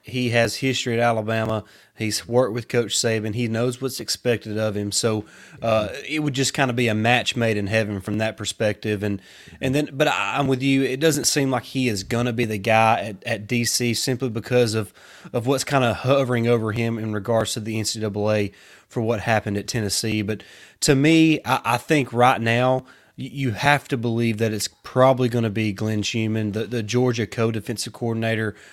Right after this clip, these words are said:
Speaker 1: uh, with Will Muschamp, a guy who was a G A from Alabama. He's worked with Kirby. Uh, he, he's worked with, uh, he's, I think he worked with Jeremy Pruitt for a, a time. Uh, so he has a lot of good pedigree. He worked with Dan Lanning, obviously,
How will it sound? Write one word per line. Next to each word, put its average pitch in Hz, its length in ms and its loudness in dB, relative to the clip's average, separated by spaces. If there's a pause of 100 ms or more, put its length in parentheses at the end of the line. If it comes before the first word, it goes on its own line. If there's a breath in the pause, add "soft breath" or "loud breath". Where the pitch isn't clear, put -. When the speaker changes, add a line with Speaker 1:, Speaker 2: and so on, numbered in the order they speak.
(120)
Speaker 1:
uh, 117 160 -2
with 113 220 -6
Will 123 180 2
Muschamp, 113 640 0 (340 loud breath)
a 113 80 -4
guy 123 240 6
who 143 140 4
was 131 140 0
a 127 40 -2
G 135 260 2
A 139 120 6
from 131 220 -2
Alabama. 127 440 2
He's 110 160 -4
worked 117 200 0
with 110 160 -8
Kirby. 131 480 0 (360 loud breath)
Uh, 101 200 -2
he, 120 180 -4
he's 101 260 -6
worked 117 280 -2
with, 104 300 -2 (280 soft breath)
uh, 101 540 -2
he's, 120 260 -2
I 131 180 4
think 131 220 0
he 139 80 0
worked 123 180 4
with 120 100 -2
Jeremy 123 300 2
Pruitt 123 340 0
for 127 140 -2
a, 127 300 -4
a 123 120 -4
time. 127 540 4 (320 loud breath)
Uh, 107 300 0
so - 180 0
he 170 220 2
has 185 240 4
a 123 60 2
lot 107 440 4
of 113 120 -2
good 127 180 2
pedigree. 127 420 2
He 120 80 0
worked 117 180 0
with 107 120 -4
Dan 123 280 4
Lanning, 123 300 0
obviously, 123 540 2